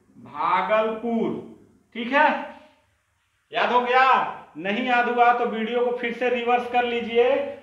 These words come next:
गुरुकुल पॉइंट में एक तीन मिनट का वीडियो आपके परीक्षा में एक नंबर जरूर दिला देगा। गंगा नदी के किनारे बसे प्रमुख शहरों का शानदार ट्रिक, छोटा सा ट्रिक। ट्रिक क्या है? "काना बाप हवाई वेग से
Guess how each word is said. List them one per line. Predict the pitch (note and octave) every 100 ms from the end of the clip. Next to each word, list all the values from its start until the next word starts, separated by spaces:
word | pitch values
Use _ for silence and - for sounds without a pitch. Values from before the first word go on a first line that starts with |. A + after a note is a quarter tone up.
| -
गुरुकुल | D#3 G#3+ A3 B3 B3
पॉइंट | A#3 A#3 B3
में | A#3+ B3
एक | B3+ B3 - - -
तीन | D4 C#4+
मिनट | C#4 C4+ C4+ C4+
का |
वीडियो | A#3+ A#3 A3+ A#3+ B3
आपके | B3 -
परीक्षा | - A3+ A3+ B3 A#3+
में |
एक | A#3 A#3 A#3
नंबर | A#3 A#3
जरूर | G3+ A3 C4
दिला | B3 B3+ A#3+
देगा। | A#3 A3 G#3+ A#3+ A#3+ - -
गंगा | D#3 G3+ A3 A#3+ C4+ C4+ C4
नदी | B3 - C4
के | B3+ A#3+
किनारे | A#3+ A3+ A3+ A#3+
बसे | A#3+ A3+ A#3+ A#3+ A#3
प्रमुख | A3+ A3+ B3
शहरों | - A3 G#3 A#3
का | A#3 A3+
शानदार | A3+ - A3 A3 A3 A3 G#3+
ट्रिक, | G3+ A3 - - - _ _ _ _ _ -
छोटा | A#3+ C4 C4
सा | C4
ट्रिक। | - G#3 G3 - A3
ट्रिक | C4+ C4+
क्या | C4
है? | B3+ C4+ D4+ D4 - - -
"काना | A3 A3+ B3+ C#4 C#4
बाप | B3+ C4 A#3+
हवाई | G#3 A3+ A#3+
वेग | B3 B3 B3+ B3 -
से | -